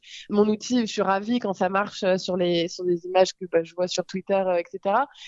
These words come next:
Mais je sais que ça, ça va jamais, euh, empêcher les gens de créer du faux ou même, euh,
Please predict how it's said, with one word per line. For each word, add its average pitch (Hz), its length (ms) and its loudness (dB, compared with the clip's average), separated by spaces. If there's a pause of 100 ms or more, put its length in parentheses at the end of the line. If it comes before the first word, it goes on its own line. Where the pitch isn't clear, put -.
(120)
Mais 202 140 0
je 190 120 0
sais 247 220 -4
que 202 280 -2
ça, 170 580 0 (320)
ça 190 140 0
va 175 140 2
jamais, 208 560 0
euh, 170 300 0 (360)
empêcher 202 440 0
les 196 140 0
gens 214 200 0
de 180 260 0
créer 190 360 0
du 180 120 -8
faux 254 380 0
ou 190 80 -4
même, 214 260 -2
euh, 180 140 2